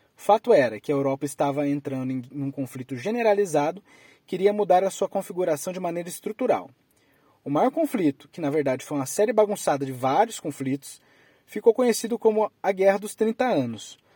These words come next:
uma das piores guerras que a humanidade já conheceu. Para simplificar, e muito,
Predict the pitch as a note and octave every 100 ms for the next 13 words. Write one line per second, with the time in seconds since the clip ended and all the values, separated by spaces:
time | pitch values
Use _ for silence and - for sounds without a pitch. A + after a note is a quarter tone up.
0 | _ - C3+ C#3 D3 - D#3 E3 A#3 B3
1 | D#3+ D3 D#3 E3 - E3+ D#3 D3 C#3 C3+
2 | B2+ D3+ - D#3 E3 - - - _ _
3 | _ _ _ - _ _ _ - A#3 C#4+
4 | D#4 D4+ C#4 B3 D#3+ C#3 G3+ F3+ G#3+ D#3
5 | -